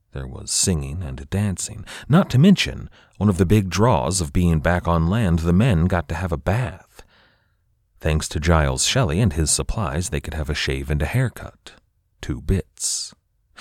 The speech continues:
In fact, their companions, the Malagasy women, probably insisted upon a shave, a haircut, and a bath. And the men, they looked good.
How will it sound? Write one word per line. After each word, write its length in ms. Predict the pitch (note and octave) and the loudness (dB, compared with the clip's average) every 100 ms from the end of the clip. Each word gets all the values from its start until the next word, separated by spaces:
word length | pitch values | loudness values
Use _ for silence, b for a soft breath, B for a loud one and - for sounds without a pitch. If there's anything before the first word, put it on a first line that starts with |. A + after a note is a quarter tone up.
| B - | B -2
In 120 | G2 | 0
fact, 400 | - D#3 D#2+ - | 4 4 4 -4
their 120 | D#2 | -8
companions, 920 | - C2+ - F2 D2+ D2 A1+ A#1 E2 | -6 -10 -4 -2 -2 -4 -12 -10 -10
the 220 | - - - | -10 -12 -8
Malagasy 680 | E2 C#2+ D2 G2 F#2 - B1+ | -4 -4 0 0 2 -2 -6
women, 400 | B1+ C2 D#2 F#2 | -8 -4 0 0
probably 520 | - E2 D2 D2 D2 | 2 0 0 -2 -4
insisted 800 | D#2+ E2 - D3+ - - - - _ _ _ - | 0 -2 0 -4 -4 -8 -14 -20 _ _ _ -14
upon 320 | D#2+ F#2 D2 | -4 -2 -2
a 60 | C2 | -2
shave, 400 | - C#2+ C#2+ D#2 | -6 -6 -6 -6
a 60 | |
haircut, 500 | D#2 D2+ - A#1+ - - _ _ | -2 -2 -2 -8 -8 -12 _ _
and 140 | E2 | -10
a 60 | C#2+ | -4
bath. 580 | E2 D#2 - _ _ _ _ _ _ _ _ _ _ _ _ _ | -4 -4 -8 _ _ _ _ _ _ _ _ _ _ _ _ _
And 80 | A2+ | 4
the 60 | C3+ | 8
men, 480 | G3 G2+ G#2+ B2+ - - | 8 6 2 -2 -6 -12
they 140 | - G#2 | -2 2
looked 260 | D#3+ - | 2 2
good. 520 | G2+ C#3+ E2+ - - | 2 2 0 -8 -20